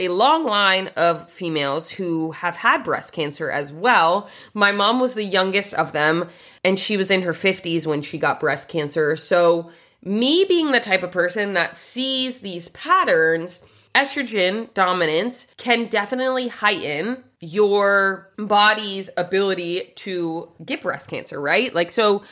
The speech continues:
my body could naturally be more prone to getting breast cancer and then having higher levels of estrogen just further perpetuates this. So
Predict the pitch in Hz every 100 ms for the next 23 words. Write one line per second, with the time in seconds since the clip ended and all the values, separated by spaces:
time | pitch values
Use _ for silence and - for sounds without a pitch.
0 | - _ 196 226 277 233 262 277 190 185
1 | - - 196 196 185 247 - 190 175 170
2 | 156 151 151 147 294 302 254 202 170 170
3 | 151 151 - 170 160 160 147 160 160 151
4 | 208 277 285 202 160 151 151 143 139 151
5 | 156 143 285 285 180 151 160 151 147 -
6 | - - 143 165 202 214 - - - 233
7 | 240 214 202 175 170 196 202 165 143 -
8 | - 139 190 - - - - _ - 269
9 | 247 214 208 214